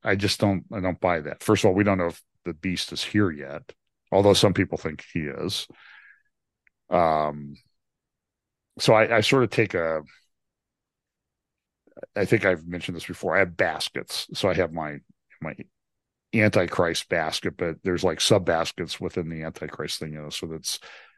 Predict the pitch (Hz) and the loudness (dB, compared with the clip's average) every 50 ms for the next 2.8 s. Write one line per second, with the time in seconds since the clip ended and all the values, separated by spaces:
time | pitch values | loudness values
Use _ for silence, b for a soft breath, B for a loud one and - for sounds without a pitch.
0 | B B _ - 107 104 - - - 98 92 87 87 85 80 82 82 87 87 - | B B _ 4 4 4 4 6 4 4 6 6 4 2 0 -2 -4 -4 -4 -2
1 | - 107 87 87 85 85 85 85 82 82 82 82 82 78 - - b b b b | -2 -2 -2 -2 -4 -2 -4 -4 -4 -4 -4 -4 -4 -6 -8 -10 b b b b
2 | b b b b _ _ - 104 104 - - - 101 87 85 92 | b b b b _ _ 0 2 2 2 4 4 2 2 2 -2